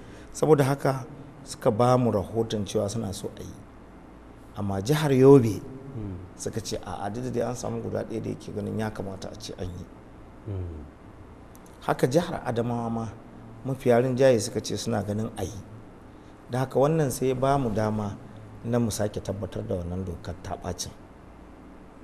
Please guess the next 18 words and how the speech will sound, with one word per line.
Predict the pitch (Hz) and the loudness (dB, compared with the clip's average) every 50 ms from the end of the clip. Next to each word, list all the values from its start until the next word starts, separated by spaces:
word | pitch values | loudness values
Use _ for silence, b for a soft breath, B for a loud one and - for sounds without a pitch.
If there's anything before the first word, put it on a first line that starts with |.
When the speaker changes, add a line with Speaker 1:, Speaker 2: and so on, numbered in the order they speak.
| - - | -20 -18
Speaker 2:
To, | - 113 | -14 -12
na'am. | 107 107 110 107 98 90 82 85 90 90 87 87 82 78 76 76 76 - - - - - - - | -10 -8 -8 -6 -6 -6 -6 -8 -8 -8 -10 -10 -10 -10 -12 -12 -14 -14 -16 -18 -20 -18 -8 -2
Speaker 1:
Kuma | - 143 139 139 131 131 131 127 131 127 - - - - - - - - - | 0 2 4 4 6 4 4 2 0 -2 -6 -14 -16 -16 -16 -16 -10 -2 2
kowannenmu | 160 165 165 151 139 135 139 139 139 135 127 | 6 8 8 8 8 6 4 4 2 2 2
yana | 127 127 127 117 107 | 2 2 2 2 2
da | 101 98 | 0 0
alaƙa | - - 104 101 110 113 123 120 - - - 104 101 95 90 | -2 0 0 2 2 2 2 0 -2 -4 -2 -2 0 0 -2
da | 95 95 85 73 - - - - - - - - - - - - - - - - - - - - | -4 -6 -6 -6 -10 -14 -16 -20 -20 -20 -20 -20 -20 -20 -20 -20 -18 -16 -16 -16 -16 -16 -16 -10
constituency | - - 101 - - - 113 110 110 107 - - | -6 -6 -6 -6 -4 -2 -2 -2 -2 -2 -4 -8
ɗinsa, | - - 113 113 113 - - 101 101 98 - - - - - - - - - - - | -8 -6 -6 -4 -2 0 -2 -2 -2 -4 -10 -16 -18 -18 -18 -18 -18 -20 -20 -14 -6
ta | - - | -2 0
yadda | 113 113 110 | 2 2 4
zai | 101 110 107 - | 4 4 2 2
iya | - - 101 | 0 -4 -4
samun | - - 107 107 104 98 92 | -4 -4 -4 -2 -2 -2 -4
labarurruka | 95 101 98 101 107 107 104 104 107 110 113 107 - - 98 | -2 -2 -2 0 2 2 2 2 0 0 -2 -4 -2 -4 -2
na | 98 101 | -2 0
me | 101 101 | 0 0